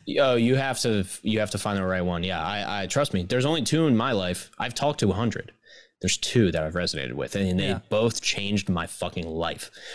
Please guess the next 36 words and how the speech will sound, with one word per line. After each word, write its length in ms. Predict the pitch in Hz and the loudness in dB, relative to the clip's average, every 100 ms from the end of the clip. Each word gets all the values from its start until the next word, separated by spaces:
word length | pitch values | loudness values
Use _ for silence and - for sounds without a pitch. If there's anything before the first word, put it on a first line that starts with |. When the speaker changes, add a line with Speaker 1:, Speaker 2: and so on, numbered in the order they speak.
| - | 2
Speaker 1:
But 180 | 123 104 - - _ 110 | 4 4 -2 -18 _ 0
that's 300 | 123 170 - | 0 0 0
the 100 | 147 | 0
thing, 240 | 208 110 | 0 0
dude. 200 | 98 101 117 | 0 0 -2
I 100 | 135 | -4
have 180 | 185 170 | 0 2
a, 180 | 107 - | 2 2
we 260 | 98 123 170 | 2 4 2
have 140 | 185 | 2
a 60 | 123 | 0
document 720 | - - 101 151 165 202 202 _ _ _ _ - | -2 -6 -4 0 2 2 -2 _ _ _ _ -2
that 120 | 123 | 0
has 280 | 120 135 127 - | 2 0 -2 -2
every 320 | 117 127 156 165 | 0 4 4 4
single 360 | - 143 131 | 2 2 2
thing 440 | 110 117 110 143 139 _ | 0 -2 -2 -2 -4 _
in 160 | 113 113 | 0 2
my 180 | 107 101 | 2 2
life 420 | 92 87 - - _ _ 113 | 0 -2 -6 -14 _ _ -4
on 200 | 107 110 | 0 0
that 180 | 107 | 0
document, 540 | - 98 - 131 147 170 - - 131 | -4 -4 0 2 0 -2 -12 -12 -2
and 240 | 120 95 | 2 4
below 500 | 127 110 113 120 156 | 4 4 2 2 0
each 320 | 123 123 - | 0 0 -2
thing, 360 | - 117 131 170 - _ _ - | -2 0 2 0 -2 _ _ 4
below 340 | 117 123 143 | 4 4 2
Bobcast, 720 | 113 104 117 - 156 165 - 131 | 2 -2 -2 -2 0 0 -2 -2
it 100 | 110 | 0
has 280 | 120 - - - - - | -2 -4 -8 -14 -6 0
fifteen 520 | 135 - - 139 139 | 0 -2 -4 0 0
to 100 | 110 | 0
twenty 320 | - 113 123 | 0 0 2
different 300 | 117 110 107 | 0 0 -4
questions. 520 | - 104 - - - | -2 -4 -4 -6 -10